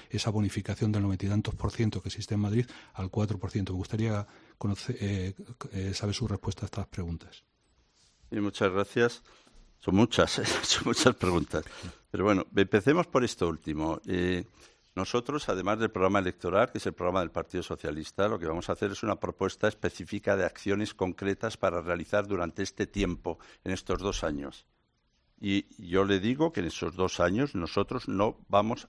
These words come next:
Speaker 2: a tocar la fiscalidad y no vamos a s-, hacer pagar ni un euro más a los madrileños,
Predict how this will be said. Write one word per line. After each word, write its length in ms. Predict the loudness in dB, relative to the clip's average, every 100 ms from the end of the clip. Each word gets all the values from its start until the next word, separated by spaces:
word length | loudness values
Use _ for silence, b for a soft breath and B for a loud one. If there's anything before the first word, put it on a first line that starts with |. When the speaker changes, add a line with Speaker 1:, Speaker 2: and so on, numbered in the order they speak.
| -4
Speaker 2:
a 100 | -2
tocar 500 | -4 0 2 2 -2
la 100 | -8
fiscalidad 680 | -8 -4 -2 0 0 0 -2
y 180 | -6
no 240 | -2 0 0
vamos 440 | 0 0 2 -2 -4
a 80 | -4
s-, 140 | -4 -8 -14 b b
hacer 300 | 0 0 2
pagar 340 | 4 4 4
ni 160 | 4 4
un 200 | 6 4
euro 300 | 4 4 4
más 340 | 6 4 0
a 140 | -2 0
los 180 | 0 -2
madrileños, 760 | -4 0 0 0 -2 -4 -10